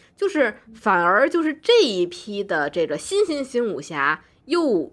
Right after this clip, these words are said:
重回大众的视野，也有一定的受众群体，然后包括像翻拍影视剧什么的，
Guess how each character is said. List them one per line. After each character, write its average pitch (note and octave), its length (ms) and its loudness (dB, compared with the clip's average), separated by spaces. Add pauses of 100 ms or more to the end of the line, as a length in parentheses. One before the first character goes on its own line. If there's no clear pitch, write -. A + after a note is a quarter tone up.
(120)
重 A#3 300 -6
回 G#3 180 -2
大 G3+ 180 0
众 F#3+ 160 -4
的 F#3 100 -2
视 F#3 280 -4
野， D#2+ 320 -12 (280)
也 F#3 180 2
有 D3+ 220 0
一 D3 100 -8
定 F#3 340 -2
的 C3+ 360 -2
受 F#3 200 -2
众 D#3+ 180 -6
群 D#3+ 240 -8
体， A2 360 -12
然 D3 140 -2
后 E3 100 -4
包 E3+ 220 2
括 E3+ 180 -2
像 D3+ 220 -2
翻 F3 200 -4
拍 F3 140 -4
影 C#3 160 -4
视 D#3+ 140 -8
剧 D#3+ 180 -6
什 D3 180 -12
么 A2+ 100 -16
的， C3+ 200 -6